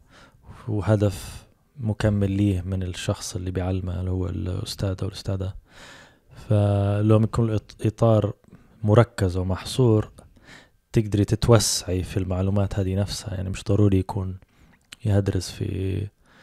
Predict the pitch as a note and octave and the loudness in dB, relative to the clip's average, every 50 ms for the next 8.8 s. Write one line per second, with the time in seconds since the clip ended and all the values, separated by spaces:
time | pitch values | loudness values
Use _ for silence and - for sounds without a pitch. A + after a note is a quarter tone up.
0 | - - - - - _ _ _ _ _ - - G2+ - G2+ G2+ G#2+ A#2 A#2+ A#2 | -20 -20 -20 -20 -20 _ _ _ _ _ -2 0 2 6 8 8 10 10 10 10
1 | A2 G#2+ G#2 G2 G2+ G2 F#2+ F#2 D#2+ - - G#2 F#2+ F#2+ G2 F#2+ F#2+ F#2 F#2+ G#2 | 8 6 4 2 2 2 2 0 -2 -2 -4 -4 -2 -2 -4 -6 -4 -2 2 2
2 | A2 A#2 A2+ G#2+ G#2 G#2 G2+ G2+ G#2 - - - - - - A#2 G#2 G2+ G2 G2 | 4 4 2 0 -2 -2 -2 -2 -2 -2 -4 -6 -8 -6 -4 -2 0 0 0 0
3 | G2+ A#2 A2 G2+ F#2 F#2 F2 G2+ A#2+ A#2+ A2 G#2 G2+ - - G2+ G2 F#2+ G#2 G2+ | 0 0 0 0 -2 -2 -2 -2 -2 -2 -2 -4 -4 -6 -6 -6 -6 -4 -4 -6
4 | F#2+ F2 E2+ - - - - - - G2 G2 G2+ G2 G2 F#2+ F#2 F2+ F#2 - - | -6 -6 -10 -12 -12 -10 -8 -6 -6 -4 -4 -4 -4 -4 -6 -6 -6 -8 -10 -8
5 | - G2+ F#2+ G2 G2 G2+ G2+ G2 - F#2+ F#2 - G#2+ G2+ F#2+ G#2+ G#2 F#2 F#2+ F#2+ | -6 -4 -2 0 0 0 0 0 0 -2 -2 -2 -2 0 2 2 2 2 0 -2
6 | F#2 F#2+ G#2 G#2 G2 E2+ F2 F#2 F2+ F2+ F2+ F2+ F#2 F#2 - - G2 F#2+ - G2 | -2 -2 -2 -2 -2 -2 -2 -2 -2 -2 -4 -4 -6 -8 -8 -8 -6 -4 -2 0
7 | G2+ G2+ - - G2+ F#2+ F2+ F#2+ F#2+ G2 G#2 G#2 G2+ - - G2+ G2+ F#2+ - - | -2 -2 -2 -4 -8 -6 -6 -6 -4 -2 -4 -4 -4 -4 -2 -2 -2 -2 -4 -6
8 | G2+ G2 - - - G#2+ - - G2+ G2+ - - A2+ A2 G#2+ - | -6 -6 -6 -6 -6 -6 -6 -8 -10 -8 -4 -2 -2 -2 -2 -2